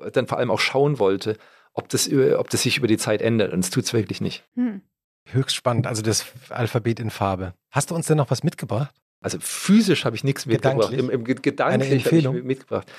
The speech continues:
Speaker 1: Nee, ich habe ja auch überlegt, lese ich am Wochenende und ich lese wirklich, glaub ich, so gut wie nichts. Die einzige Sache, die ich lese, ist grauenhaft auf Twitter zu gehen und dann, äh, mich wieder davon losreißen zu wollen, weil es so schlecht für die Seele ist.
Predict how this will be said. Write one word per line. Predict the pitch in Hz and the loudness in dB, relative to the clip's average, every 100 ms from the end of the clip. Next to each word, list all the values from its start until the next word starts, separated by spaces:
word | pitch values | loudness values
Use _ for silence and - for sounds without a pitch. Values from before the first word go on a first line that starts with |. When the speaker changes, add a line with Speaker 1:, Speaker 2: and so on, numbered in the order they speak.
| - - | -18 -2
Speaker 1:
Nee, | 180 | 2
ich | 170 | 4
habe | 160 147 | 4 4
ja | |
auch | 147 | 4
überlegt, | 143 156 - _ _ _ _ _ - | 2 0 -6 _ _ _ _ _ -6
lese | 101 156 180 | 0 2 2
ich | 139 - | 0 -2
am | 113 | -2
Wochenende | 98 - 117 120 | -2 -2 -2 -2
und | - | -4
ich | - | -8
lese | 92 110 120 120 | -4 -2 0 -2
wirklich, | 101 - 117 | -2 -6 -10
glaub | - 92 | -8 -8
ich, | 101 | -6
so | 120 | -8
gut | - 120 - - | -8 -10 -10 -12
wie | 113 | -6
nichts. | 95 101 - - | -2 -2 -4 -6
Die | - | -4
einzige | 110 131 104 | -2 0 0
Sache, | 107 104 | 0 -4
die | 101 | -6
ich | - - | -14 -12
lese, | 92 104 123 107 98 | -2 0 0 2 2
ist | 117 - 90 - _ | 0 -2 -12 -14 _
grauenhaft | - - 113 139 127 - | -12 -2 2 2 0 -4
auf | 107 | -8
Twitter | - 123 110 | -4 -2 -2
zu | - 101 | -4 -6
gehen | 87 87 98 | -4 -2 -2
und | 101 92 | -2 -2
dann, | 104 95 - - | -2 -2 -4 -8
äh, | 117 110 - - 110 | -4 -2 -2 -8 -6
mich | 127 127 | -4 0
wieder | 123 117 | 2 2
davon | 113 120 | 2 0
losreißen | 117 135 - 104 104 117 | 2 2 4 2 2 -4
zu | 113 | -4
wollen, | 104 104 | 0 2
weil | 101 | 2
es | 98 | 2
so | 117 | 0
schlecht | - 110 110 - | 2 0 -2 -4
für | 104 | -2
die | 95 | -2
Seele | 92 98 98 | 2 2 2
ist. | 92 - | -2 -10